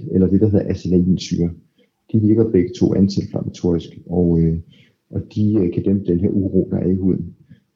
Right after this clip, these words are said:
Og hvis det ikke er nok, jamen, så vil næste skridt være, at man begynder at behandle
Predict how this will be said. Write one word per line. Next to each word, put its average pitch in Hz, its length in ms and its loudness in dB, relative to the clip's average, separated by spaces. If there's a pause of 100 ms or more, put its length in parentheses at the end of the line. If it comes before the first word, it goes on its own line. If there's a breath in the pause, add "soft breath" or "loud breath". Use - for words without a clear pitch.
Og - 80 -10
hvis 123 100 -2
det 156 100 0
ikke 147 120 0
er 98 40 2
nok, 101 260 0 (440 soft breath)
jamen, 104 120 0
så 110 140 2
vil 101 100 2
næste 101 280 0
skridt 110 340 -2
være, 98 480 0
at 87 100 -4 (120)
man 85 320 -6 (140)
begynder 95 260 2
at - 60 -6
behandle 87 340 2